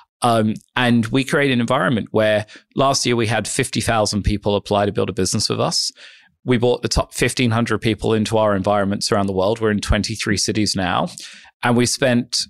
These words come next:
you know, we spent twelve weeks with them, but they spent twelve weeks with each other in what is probably the most fertile environment for finding an exceptional co-founder to go and build a business with. That's the top three percent of people around the world that we've selected.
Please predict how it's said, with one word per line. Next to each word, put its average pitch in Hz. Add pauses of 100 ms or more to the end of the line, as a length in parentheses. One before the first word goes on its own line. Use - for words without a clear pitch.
(120)
you 127
know, 107
we 147
spent 117
twelve 104
weeks -
with 95
them, 107
but 120
they 120
spent 117
twelve 110
weeks -
with -
each 101
other 123 (480)
in 127
what 123
is 117
probably 120
the 110
most 110
fertile 117
environment 104
for 107
finding 107
an 104
exceptional -
co-founder 101
to -
go 113
and 101
build 107
a 95
business 123
with. -
That's -
the 131
top -
three -
percent 110
of 101
people 113
around 104
the 98
world 104
that -
we've 101
selected. 98